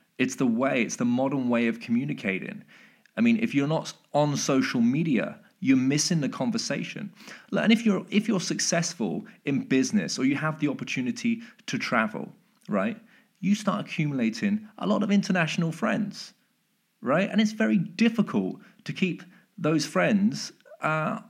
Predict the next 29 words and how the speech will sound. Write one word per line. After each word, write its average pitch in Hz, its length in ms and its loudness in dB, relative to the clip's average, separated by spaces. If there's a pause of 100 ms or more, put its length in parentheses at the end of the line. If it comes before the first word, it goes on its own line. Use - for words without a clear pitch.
(800)
you - 420 -4
know, 139 140 2
on 175 120 2
your 156 120 2
radar 165 340 4
just 156 220 -4
by, 170 340 -2
I - 40 -4
mean, 180 160 0
what, - 120 -4
you 202 80 6
know 214 80 8
what 170 140 4
it - 40 4
is. 107 140 -2
You 165 80 -2
get 196 120 2
a 180 40 2
phone 170 260 0
number, 98 360 2 (840)
it - 60 -4
goes 180 260 4
in, 165 100 4
it 151 140 -4
goes 175 240 2
in 156 80 2
your 120 100 2
phone 98 220 2
book, 92 300 -6